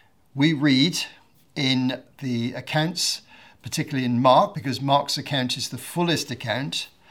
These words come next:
Matthew has the same story, but he compresses it, the narrative, somewhat. So we're going to follow Mark's account. We're going to continue to do that in this episode. Mark tells us that Jesus, when he left Bethany,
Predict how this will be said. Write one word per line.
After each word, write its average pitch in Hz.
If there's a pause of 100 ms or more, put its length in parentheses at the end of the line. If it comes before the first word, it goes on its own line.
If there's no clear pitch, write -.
(680)
Matthew 139
has 127
the 127
same 131
story, 135
but 131
he 120
compresses 127
it, 127
the 131
narrative, 151
somewhat. 127
So -
we're 123
going 139
to 135
follow 151
Mark's 131
account. 135 (340)
We're -
going 139
to 123
continue 135
to 120
do 127
that 120
in 123
this 117
episode. 127 (1160)
Mark 220
tells 196
us - (160)
that 160 (440)
Jesus, 185
when 170
he 160
left 214
Bethany, 139